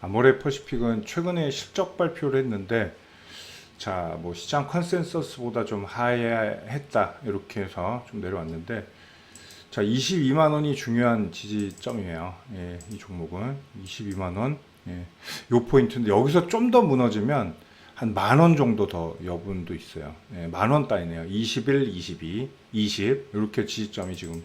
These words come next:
형성이 돼 있어요. 자, 일단 뭐, 예, 탈코로나 기대감이죠.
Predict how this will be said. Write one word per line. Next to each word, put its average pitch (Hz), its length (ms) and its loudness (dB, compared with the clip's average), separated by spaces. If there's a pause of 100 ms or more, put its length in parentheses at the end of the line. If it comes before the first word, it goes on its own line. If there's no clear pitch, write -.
형성이 131 320 -4
돼 - 100 -8
있어요. 82 520 -6 (1080)
자, 92 300 0
일단 117 580 4
뭐, 92 260 0 (280)
예, 90 260 -8 (1700)
탈코로나 175 680 4
기대감이죠. 90 640 -2